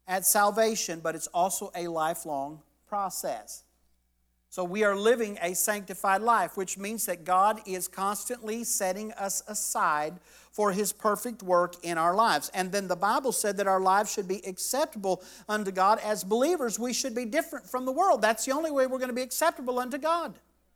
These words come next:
If the world comes to church, and I'm so sick of hearing this word relevant, relevant. We got to be relevant if we're gonna reach this generation. We just need to be relevant, or we just need to be real. Well, what have I been for the last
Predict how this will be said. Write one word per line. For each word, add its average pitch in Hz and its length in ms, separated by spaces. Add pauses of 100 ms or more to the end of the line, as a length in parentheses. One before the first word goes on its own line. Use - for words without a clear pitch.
(1040)
If 269 180
the 269 80
world 311 500
comes 294 260
to 254 100
church, 330 260
and 277 100
I'm 302 100
so 269 220
sick - 340
of 349 60
hearing 254 240
this 214 180
word 165 300
relevant, 170 440
relevant. 226 440
We 339 80
got 330 200
to 233 60
be 180 140 (140)
relevant 196 440
if 151 80
we're 220 120
gonna 180 180 (320)
reach 220 280
this 185 180
generation. 180 580
We 240 140
just - 340
need 220 180
to 151 60
be 143 180
relevant, 180 540
or 139 80
we 254 180
just - 300
need 220 160
to 180 80
be 165 220 (180)
real. 185 420 (280)
Well, 208 120
what 269 160
have 392 140
I 285 260
been 294 320
for 220 140
the 202 100
last 180 360